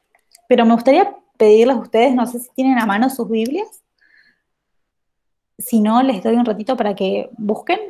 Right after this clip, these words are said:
Y vamos a tratar de, de estudiar el, la primera parte,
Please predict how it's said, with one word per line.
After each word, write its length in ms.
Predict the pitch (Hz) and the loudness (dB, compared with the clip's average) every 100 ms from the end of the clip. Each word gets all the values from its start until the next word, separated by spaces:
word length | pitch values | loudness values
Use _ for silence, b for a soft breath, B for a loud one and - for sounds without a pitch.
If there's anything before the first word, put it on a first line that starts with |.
| - | -2
Y 80 | 233 | 0
vamos 300 | 269 349 302 | 2 0 -4
a 100 | 269 | -4
tratar 420 | 226 220 240 262 | -4 -2 -2 2
de, 480 | 262 254 214 190 190 - _ _ _ _ _ _ _ | 2 2 0 -6 -10 -16 _ _ _ _ _ _ _
de 400 | - 214 208 208 208 | -4 0 2 0 -4
estudiar 640 | - - 220 247 - - _ _ _ _ | -10 -2 2 2 0 -8 _ _ _ _
el, 800 | 226 214 208 208 208 208 214 - | -2 2 0 0 -2 -4 -6 -4
la 160 | 220 | -4
primera 380 | 220 220 254 277 | -4 -4 -2 -2
parte, 400 | - 196 - - | -2 -4 -8 -20